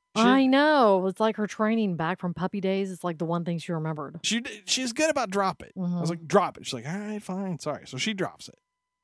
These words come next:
Speaker 1: I get her in the house. I have not yet dealt with the squirrel. It's still out in the fucking yard.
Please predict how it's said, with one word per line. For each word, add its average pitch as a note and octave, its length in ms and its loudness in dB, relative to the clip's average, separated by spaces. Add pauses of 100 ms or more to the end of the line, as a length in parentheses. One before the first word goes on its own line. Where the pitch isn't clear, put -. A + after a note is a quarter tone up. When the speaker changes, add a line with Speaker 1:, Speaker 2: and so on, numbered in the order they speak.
(220)
Speaker 1:
I C#3+ 40 -12
get F#3+ 180 2
her G#3+ 100 2
in A3 100 0
the G3 80 0
house. A#2 320 -6 (100)
I D#3 80 2
have F3+ 160 2
not A3+ 240 0
yet G#3+ 160 -2
dealt G3+ 240 2
with G3 100 -4
the G3 80 -4
squirrel. D3+ 380 -2
It's - 140 -6
still G#3+ 260 -2
out G3+ 140 -2
in F3+ 40 -8
the F#3 80 -2
fucking F#3 320 -2
yard. F2+ 380 -6